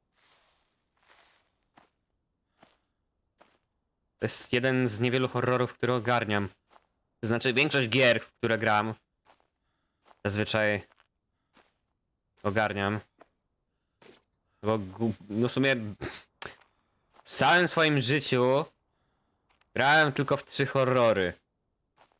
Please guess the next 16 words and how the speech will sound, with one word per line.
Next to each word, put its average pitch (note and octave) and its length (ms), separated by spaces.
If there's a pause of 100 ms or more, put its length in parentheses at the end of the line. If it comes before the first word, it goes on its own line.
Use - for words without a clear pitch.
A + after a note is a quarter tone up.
(260)
Czyli A#2+ 220
Phasmofobię, C3+ 960 (1600)
In C3+ 140
Silence'a C#3 680
właśnie. A#2 720 (1300)
Jeszcze B2+ 280
Fangame C3 560
Maf-, C3+ 340
Nafa, C3 240
czyli B2+ 180
Five B2 220
Nights B2+ 200
at - 100
Candy's, G#2+ 540
trzecią A#2 280
część. G#2 640